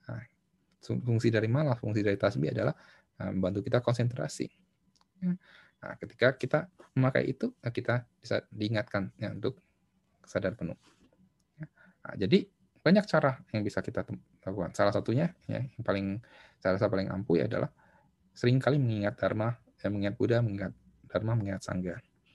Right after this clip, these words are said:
Ya. Nah, kita me-, bisa menghadirkan simbol-simbol itu sebagai lonceng kesadaran. Ya. Nah, istilah lonceng kesadaran ini dari Venerable Thich Nhat Hanh, ya. Nah, Anda bisa merupakan suara lonceng secara nyata yang Anda bisa setting di H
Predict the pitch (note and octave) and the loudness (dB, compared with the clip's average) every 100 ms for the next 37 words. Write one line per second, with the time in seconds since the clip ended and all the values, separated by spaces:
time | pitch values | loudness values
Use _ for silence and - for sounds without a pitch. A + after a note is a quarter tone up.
0 | _ _ _ - D#3+ - - - _ - | _ _ _ -12 -10 -10 -18 -20 _ -16
1 | - - - _ _ - G#2 G2+ G#2 A2+ | -14 -16 -20 _ _ 0 0 0 0 2
2 | A2 G2+ G2+ A2+ A#2+ A2 G#2+ G#2+ G2+ A2 | 2 2 2 2 2 2 2 0 0 2
3 | D3+ - G2 G2+ G#2+ A#2+ C3 C3 - G2 | 0 0 0 2 2 2 2 -2 -2 0
4 | F#2 F2+ F2 - _ _ A2+ C#3 - - | 2 0 -2 -10 _ _ -4 -4 -6 -20
5 | - _ - - - G2+ G#2 G#2+ A#2+ G#2 | -20 _ -10 -4 0 0 0 -4 -4 -4
6 | G2 G2+ G#2 B2+ F#2+ F#2+ - - - F#2+ | -2 0 0 2 0 -2 -6 -6 -2 0
7 | F#2 - G#2 - - - _ - B2+ F#3 | 0 -2 -6 -4 -4 -6 _ -6 -6 -6
8 | - - - _ - - - - G#2 G#2 | -14 -20 -20 _ -20 -20 -20 -12 -2 -2
9 | G#2+ G2+ G2 F#2 F#2+ F2+ F#2+ F#2+ G2 G2+ | 0 -2 -2 -2 -2 2 4 4 2 -2
10 | - A2 - F#2+ G2 G2+ - A2 A2+ F2+ | -2 -2 -2 -4 -2 -4 -2 0 0 -2
11 | F2+ G#2+ F2+ G2+ - G2+ G2+ F#2+ - | -2 -2 -2 -2 0 0 -2 -4 -2